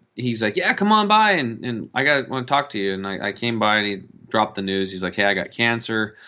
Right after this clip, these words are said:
They don't really have anything for me. They'll give me chemo. It'll knock it back, uh, when it gets bad. But then when it comes back the second time in my type of cancer, they put you on an experimental drug, and then your hope is they come up with a cure before you die."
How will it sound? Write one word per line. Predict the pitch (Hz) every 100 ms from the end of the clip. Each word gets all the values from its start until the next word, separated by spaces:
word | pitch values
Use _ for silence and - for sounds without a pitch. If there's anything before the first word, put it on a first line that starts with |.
| - - _
They | 104
don't | 98
really | 92 92
have | 117 123
anything | 123 120 120 113
for | 107 113
me. | 110
They'll | 98 92
give | 95
me | 87 73
chemo. | - 147 139 131 123 120 104
It'll | 104
knock | 101 101 98
it | 73
back, | 101 123 120 120 - _
uh, | 101 98
when | 98
it | 80
gets | 98
bad. | - 113 113 110
But | 107
then | 110 104 101
when | - 110
it | -
comes | 110
back | 107 101
the | 95
second | 110 110 92
time | 98
in | 95
my | 98 98
type | 98 -
of |
cancer, | - 110 107 95 92 - - -
they | -
put | - 117
you | 117
on | 107
an |
experimental | 98 - 113 110 110 107
drug, | 98 101 98 95
and | 98
then | 98 92 90 _ 50
your | 104 110
hope | 104 123 123
is | 104
they | 98 95
come | 110 104
up | -
with | 95
a |
cure | 92 104 98
before | 92 90 85
you |
die." | 82 85 -